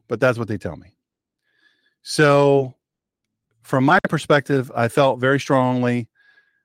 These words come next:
you know what, maybe it's time I start talking about it. So I'm gonna do this thing, A C, uh, versus, uh, B C versus A C.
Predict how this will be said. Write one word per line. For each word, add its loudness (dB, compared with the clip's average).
you -4
know 0
what, 2
maybe 4
it's 0
time 0
I -6
start -2
talking -2
about -8
it. -20
So -2
I'm 2
gonna 2
do 2
this 2
thing, 0
A 0
C, -2
uh, -4
versus, -4
uh, -2
B 0
C 0
versus -4
A -2
C. -14